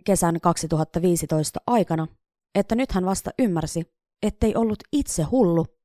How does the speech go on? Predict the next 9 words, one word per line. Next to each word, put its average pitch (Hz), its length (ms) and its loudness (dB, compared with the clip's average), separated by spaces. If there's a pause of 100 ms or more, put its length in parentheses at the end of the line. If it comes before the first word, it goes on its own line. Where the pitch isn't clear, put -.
(280)
vaan 208 200 4
että 208 320 -2
Ianin 208 360 2
manipuloiva 165 680 0 (100)
ja 190 100 2
kontrolloiva 156 640 0
käytös 165 680 -2 (180)
oli 151 200 0
kaiken 127 420 -4